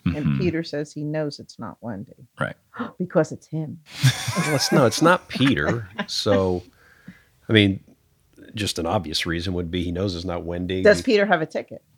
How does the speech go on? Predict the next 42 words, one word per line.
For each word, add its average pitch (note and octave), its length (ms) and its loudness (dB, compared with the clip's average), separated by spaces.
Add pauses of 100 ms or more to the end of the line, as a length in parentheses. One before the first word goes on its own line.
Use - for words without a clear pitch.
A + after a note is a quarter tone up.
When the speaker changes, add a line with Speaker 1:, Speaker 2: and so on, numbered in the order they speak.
Speaker 2:
Yes. D3+ 380 6
Every F3+ 220 8
other D#3 160 6
kid - 80 -2
Speaker 3:
Uh, A2+ 60 6
has A2 100 6
Speaker 2:
besides G2+ 320 4
Speaker 3:
a F#2+ 40 0
Speaker 2:
Wendy F#2+ 200 4
Speaker 3:
ticket. E2+ 120 0
Speaker 2:
has E2+ 180 2
their C2+ 140 -6
ticket. - 440 -6
The C3+ 120 8
only D3+ 200 8
other B2 180 4
ticket A2 320 0
that F#2 120 -2
they F#2+ 80 0
saw F2+ 260 2
was E2+ 320 -2
the G2 120 -2
one F2 140 2
that E2 120 0
I D#2 80 0
described D#2 380 -2
from C#2+ 460 -2
Bobby D2 240 0
Blue. - 400 -12
Speaker 1:
Was F3 220 4
it E3 100 -10
the E3 80 -6
correct G#3 360 0
ticket D3+ 280 -4
or D3+ 80 -2
was D#3 180 -2
it D3 80 -2
a C#3+ 60 -12
ticket - 380 -8
to D3+ 140 -4
a D3 60 -2
different C#3+ 480 -6